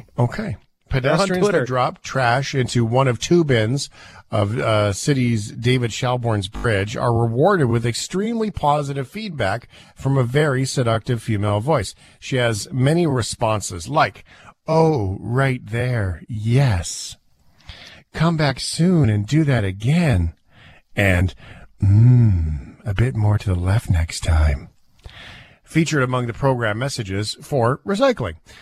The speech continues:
Speaker 1: A local Swedish paper said the sentences are part of the campaign's intention to get more people to talk about the dirtiest thing there is,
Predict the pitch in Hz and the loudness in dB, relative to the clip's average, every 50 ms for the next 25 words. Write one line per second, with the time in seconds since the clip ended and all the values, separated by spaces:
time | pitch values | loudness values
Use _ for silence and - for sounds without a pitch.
0 | - - - - 151 202 240 226 220 170 - 170 190 175 156 - - 156 151 - | -20 -10 -4 0 2 2 2 2 0 -2 0 2 0 0 2 0 0 0 0 0
1 | 185 175 - 160 143 131 120 - 170 185 190 165 - 175 160 151 147 127 - 151 | -2 -4 -2 -4 -4 -4 -2 -2 -2 -2 -2 -4 -6 -4 -4 -4 -2 0 0 0
2 | 143 139 135 131 - - 135 131 - 139 135 135 127 135 127 - 131 123 110 - | 2 0 -2 -4 -2 -2 -2 -2 -2 -2 -2 -2 -2 -4 -4 -2 -2 -2 -2 -2
3 | 120 113 113 127 131 135 160 160 - 156 156 147 143 123 107 - 139 139 139 - | -2 -2 -2 0 0 0 0 0 0 0 0 0 0 -2 -2 0 0 0 0 0
4 | 135 127 127 127 110 - 92 95 107 139 156 160 156 151 147 139 - - 127 120 | -2 -2 -2 -2 -4 -6 -6 -4 -2 -2 -2 0 0 0 0 0 -2 -2 0 0
5 | 117 113 110 101 95 92 92 92 95 90 - | 2 2 2 4 4 4 4 4 2 0 -4